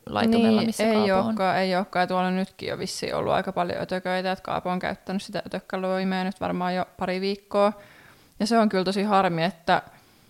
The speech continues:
Speaker 2: mä en oikein tiedä, että voiko senkaan lähteä nyt sit maastoilemaan esimerkiksi ollenkaan, että sillähän kyllä on tommonen ötökkäratsastusloimi,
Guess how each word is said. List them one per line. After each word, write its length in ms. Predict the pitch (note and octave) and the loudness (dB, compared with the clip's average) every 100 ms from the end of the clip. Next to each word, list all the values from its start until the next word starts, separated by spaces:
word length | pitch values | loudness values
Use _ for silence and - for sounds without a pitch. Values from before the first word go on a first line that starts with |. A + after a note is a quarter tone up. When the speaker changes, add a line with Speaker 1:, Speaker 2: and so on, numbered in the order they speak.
| _ - | _ -4
Speaker 2:
mä 160 | G#3+ | 0
en 80 | G3+ | 2
oikein 300 | F3+ G3 G3+ | 2 2 0
tiedä, 300 | A#3 G#3+ D#3 | 2 2 2
että 120 | E3 | 2
voiko 180 | F#3 F3+ | 0 0
senkaan 340 | E3+ D3+ E3+ F3 | -2 0 2 2
lähteä 340 | F#3 - - | 0 -2 -2
nyt 160 | E3+ - | -2 -4
sit 160 | G3+ | 0
maastoilemaan 720 | G#3 F3 E3+ - B2+ F#2+ D3 | 2 2 0 -2 -2 0 -2
esimerkiksi 520 | - - A#2+ D#3 - F3 | -4 -4 -4 -6 -6 -2
ollenkaan, 600 | E3+ D#3+ E3 F3 D3 F3+ | 0 0 -2 0 0 0
että 180 | - F#3 | -2 -4
sillähän 400 | F3 F3 G3 F3+ | -2 -2 -2 -2
kyllä 220 | E3+ D#3+ | -2 0
on 280 | G3+ G#3+ G#3 | 2 2 2
tommonen 580 | E3 E3 E3 E3 F3+ - - _ _ _ _ _ - - | 0 0 0 2 0 -4 -14 _ _ _ _ _ -10 -6
ötökkäratsastusloimi, 1600 | F3 D#3+ E3 F3+ D#3+ F3+ E3+ F3 E3+ - F#3 F#3 G3 A3 A#3 | -2 -4 -2 0 0 -2 -6 -6 -8 -2 0 2 4 4 2